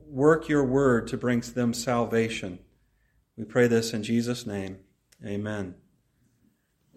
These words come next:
Well, you made it. Here we are at the end of our series on the book of Proverbs, these God-breathed words of wisdom from Solomon to his son, and ultimately to us.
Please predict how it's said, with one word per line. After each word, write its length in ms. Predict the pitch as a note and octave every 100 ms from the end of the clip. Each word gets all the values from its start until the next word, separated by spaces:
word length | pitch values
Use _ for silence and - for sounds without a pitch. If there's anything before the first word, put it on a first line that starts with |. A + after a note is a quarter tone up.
| _ _ _ - _ _ _ -
Well, 200 | A2+ C#3+
you 140 | C#3+
made 300 | B2+ C3+ D3
it. 260 | A2 A2 - - _ _ _ _ _ _ - - - - - _ _
Here 220 | _ D3
we 160 | D3 C3+
are 180 | C#3 C#3
at 140 | C3
the 160 | B2+ C3+
end 200 | D3+ D#3
of 120 | C3
our 100 | C3+
series 480 | C3+ D3 D3+ C#3+ C3
on 80 | C3
the 80 |
book 240 | A#2+ C#3+ C#3+
of 140 | B2
Proverbs, 640 | - C#3+ C#3 C#3 C3+ B2+ A2
these 220 | B2+ B2
God-breathed 840 | C3+ C#3 D3 C3 C#3 C#3+ C#3 C3
words 420 | B2+ C#3 C#3+ C3+
of 140 | B2 A#2
wisdom 500 | D#3 D3+ D#3 C#3+ C3+
from 220 | C3+ A#2
Solomon 580 | - E3 E3 D#3 D3 C3+
to 160 | C#3+
his 240 | B2 - -
son, 460 | E3 E3 D#3 D#3 - - - _
and 100 | C3+
ultimately 480 | D3+ E3 E3 D#3 D3
to 180 | D3 D3
us. 600 | D3 C#3+ A#2 - -